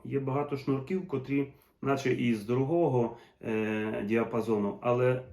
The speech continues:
не співпрацюють з, так скажем, сумнівної якості флюорокарбонами. По ни-, про них також трошки пізніше скажу пару слів.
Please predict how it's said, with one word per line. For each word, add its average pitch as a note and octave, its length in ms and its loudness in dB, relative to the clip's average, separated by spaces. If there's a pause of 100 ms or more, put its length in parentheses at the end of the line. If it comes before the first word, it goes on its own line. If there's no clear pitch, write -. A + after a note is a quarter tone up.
(120)
не C3+ 300 2
співпрацюють E3+ 840 -2 (260)
з, A#2+ 380 2 (280)
так - 160 -6
скажем, A#2+ 480 2 (580)
сумнівної C#3+ 640 4
якості B2+ 680 0 (160)
флюорокарбонами. G2 880 -2 (260)
По A2+ 160 -2
ни-, B2+ 160 2
про A#2 300 -4
них B2+ 160 -2
також A#2+ 320 -6
трошки - 360 -12
пізніше F#2+ 420 -12
скажу G2 320 -14
пару G2 220 -10
слів. F#2+ 220 -8